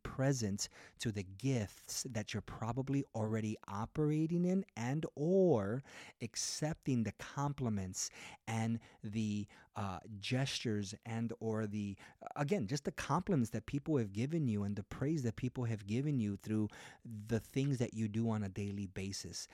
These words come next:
We have a gift inside of us, and part of answering the divine calling that God is ha-, that God has in our life is to get to a point where we understand that that gift is already operational and that gift that we have is already within us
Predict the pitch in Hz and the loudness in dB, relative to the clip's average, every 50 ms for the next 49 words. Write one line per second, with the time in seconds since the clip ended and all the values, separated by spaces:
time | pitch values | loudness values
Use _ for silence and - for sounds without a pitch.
0 | - - - - - - _ 104 104 101 104 120 123 113 104 - - 127 139 147 | -20 -20 -20 -20 -20 -20 _ -18 -14 -4 -2 0 0 0 -2 -2 -2 -2 0 0
1 | 165 151 139 135 139 131 - - 135 123 - - 117 110 110 110 113 104 95 98 | -2 0 0 0 0 0 0 -2 -2 -2 -2 -2 -2 0 0 0 -2 -2 -4 -6
2 | 95 92 - 110 101 - - - 123 131 151 160 139 139 127 117 120 127 - - | -6 -6 -4 -6 -6 -6 -6 -4 -4 -2 -2 -2 -2 -2 -2 -2 -2 -2 -4 -4
3 | - 123 113 110 107 107 104 98 - 101 95 104 101 107 104 98 - - - 117 | -4 -2 -2 0 0 -2 -2 -4 -4 -6 -4 -4 -2 -2 -4 -6 -8 -8 -4 -4
4 | 117 117 113 107 101 101 95 95 107 110 107 107 104 98 - - - - - 143 | -2 -2 -2 -2 -2 -4 -6 -6 -6 -6 -4 -4 -4 -6 -6 -10 -14 -12 -12 -12
5 | 131 - - 117 104 98 95 - 127 120 117 104 98 101 113 117 123 123 117 113 | -12 -8 -6 -4 -4 -4 -4 -4 -4 -4 -4 -4 -6 -6 -4 -2 0 0 0 0
6 | 104 98 92 92 90 95 120 170 233 220 127 107 107 - - - - - - - | 0 0 -2 -4 -4 -4 -2 -2 0 0 2 0 0 -2 -6 -16 -16 -16 -14 -2
7 | - 123 - - 117 104 98 120 139 151 - - 185 165 131 107 - - - - | 0 0 2 2 0 2 4 2 2 2 0 0 2 2 2 2 0 -6 -6 -4
8 | 147 143 127 - 110 104 98 101 107 - - 120 131 139 139 127 101 - - - | -2 -2 -2 -2 -2 -4 -2 -2 -4 -4 -2 0 0 2 2 0 0 -2 -2 -2
9 | 120 127 131 117 107 104 - - 107 104 101 95 98 113 143 139 - 127 107 101 | 0 0 2 0 0 -2 -2 -2 -2 -2 -2 -2 -2 -4 -4 -2 -2 -4 -2 0
10 | 107 101 104 104 104 101 101 101 104 - - 98 95 95 104 104 - 160 165 170 | -2 -2 -2 -2 -2 -4 -4 -6 -8 -8 -8 -8 -6 -6 -6 -6 -4 -2 -2 -2
11 | 190 202 - - - - - - 107 107 107 101 98 92 107 117 113 - 131 120 | -2 -2 -6 -16 -20 -20 -8 -4 -2 0 0 0 -2 0 -2 -2 -2 -2 -4 -4
12 | - 117 110 95 - - 110 110 127 123 110 98 95 - _ 110 107 117 117 113 | -2 -4 -6 -6 -6 -6 -6 -6 -4 -2 -4 -4 -6 -8 _ -4 -2 0 0 0
13 | 110 113 110 95 104 101 107 98 - - 104 104 117 135 147 151 - | 0 0 -4 -4 -4 -4 -4 -4 -4 -6 -4 -2 -2 -2 -2 -4 -6